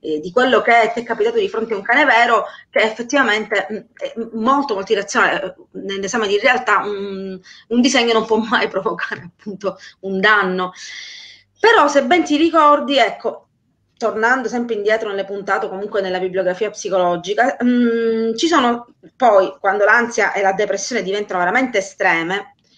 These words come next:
si raggiunge il confine con la, eh, s-, con la psicosi. Si potrebbe raggiungere il confine, con, perché psicosi deve essere precisa, mm, spaventiamo, eh, le persone, assolutamente no, ma, ehm, con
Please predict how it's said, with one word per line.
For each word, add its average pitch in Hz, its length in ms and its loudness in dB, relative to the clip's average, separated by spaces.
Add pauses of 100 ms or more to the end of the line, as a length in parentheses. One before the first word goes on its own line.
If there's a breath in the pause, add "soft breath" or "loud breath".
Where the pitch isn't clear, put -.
(440)
si 320 340 4
raggiunge 277 360 2
il 285 60 4
confine 285 480 -2
con 240 280 -2
la, 214 440 2
eh, 202 60 -2
s-, - 180 -14 (100)
con 247 120 0
la 220 120 2
psicosi. 190 880 -4
Si - 240 -14
potrebbe 240 460 2
raggiungere 202 400 0
il 196 80 -4
confine, 196 500 -8
con, 269 240 0 (300)
perché 233 240 -6
psicosi 254 600 -2
deve 208 220 -6
essere 190 400 -4
precisa, 180 560 -8
mm, 165 640 -16
spaventiamo, 180 720 -2 (400 loud breath)
eh, 175 340 2
le 180 80 2
persone, 196 280 -2
assolutamente 262 520 2
no, 196 200 4 (420 loud breath)
ma, 247 460 4
ehm, 208 840 -4
con 240 480 2